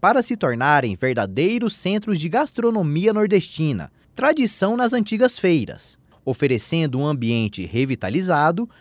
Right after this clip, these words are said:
para pequenos comerciantes, feirantes e vendedores de alimentos. O local também contará com serviços como VaptVupt e uma sala de cursos de capacitação. Águas Lindas será a primeira cidade a receber uma estrutura do tipo,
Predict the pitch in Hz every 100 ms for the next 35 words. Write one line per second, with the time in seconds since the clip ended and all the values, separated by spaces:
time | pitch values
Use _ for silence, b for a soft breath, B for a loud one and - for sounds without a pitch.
0 | b - 285 247 220 - 117 98 - 104
1 | 131 - 220 151 160 160 214 - b -
2 | 240 233 165 160 160 220 - 226 214 262
3 | 254 185 123 143 160 104 101 135 147 113
4 | 78 - - - _ 240 240 - 214 226
5 | 196 160 208 214 - 117 120 120 98 175
6 | - 156 117 151 143 - 98 - 95 87
7 | 90 156 - 247 175 170 190 - 220 b
8 | b b 233 277 202 - 208 220 185 196
9 | 208 151 160 180 185 170 117 101 113 127
10 | 160 151 175 147 87 - _ _ _ 247
11 | 240 180 117 160 143 87 80 - - 202
12 | 214 220 190 170 226 285 294 156 120 123
13 | 131 113 107 143 - 110 95 143 165 135
14 | 147 170 175 196 214 233 - 190 160 -
15 | 82